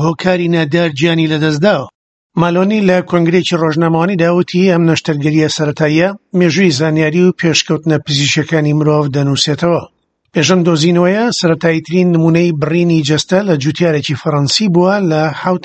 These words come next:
هەزار ساڵ لەمەوبەر. جوتیارەکە بەشێک لە دەستی پێشەوەی لێکرابووە. زانایان بیریان لەوە کردبووە کە شێوازی پزیشکی نزیکەی دە هەزار ساڵ لەمەوبەر پەرەیسەندووە.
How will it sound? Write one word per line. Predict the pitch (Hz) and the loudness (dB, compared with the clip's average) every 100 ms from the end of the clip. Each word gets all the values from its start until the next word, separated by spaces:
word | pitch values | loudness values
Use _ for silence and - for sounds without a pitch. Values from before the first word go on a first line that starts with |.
| 127 | -6
هەزار | 139 151 143 | -2 -2 -2
ساڵ | - 156 | -2 -2
لەمەوبەر. | 175 180 160 214 - _ _ _ _ 160 | 0 2 0 -2 -4 _ _ _ _ -2
جوتیارەکە | 190 185 175 151 190 175 | 0 2 0 -2 -2 -2
بەشێک | 180 180 160 | -2 -2 -2
لە | 165 | 0
دەستی | 175 - - 170 | 0 -2 -2 -2
پێشەوەی | 175 151 156 156 160 | 0 -2 0 0 2
لێکرابووە. | 160 160 156 147 143 156 208 - _ _ _ 156 | 0 -2 -2 -2 0 0 -2 -6 _ _ _ -4
زانایان | 170 175 180 185 180 | -2 0 0 0 0
بیریان | 170 175 170 170 | 0 2 2 2
لەوە | 160 170 - | 0 0 -2
کردبووە | 147 147 160 180 | -4 -2 0 0
کە | 165 139 | -2 -2
شێوازی | 165 170 156 135 165 - | 0 0 0 -2 -6 -4
پزیشکی | 143 139 127 - 175 156 | -4 -2 -2 -2 0 0
نزیکەی | 135 147 165 156 | 0 0 0 0
دە | 151 | 0
هەزار | 147 147 139 | 0 -2 -2
ساڵ | - 151 | -4 -2
لەمەوبەر | 165 170 156 160 151 _ - | 0 0 0 -2 -4 _ -8
پەرەیسەندووە. | 151 147 139 151 160 190 117 | -4 -4 -2 0 2 0 0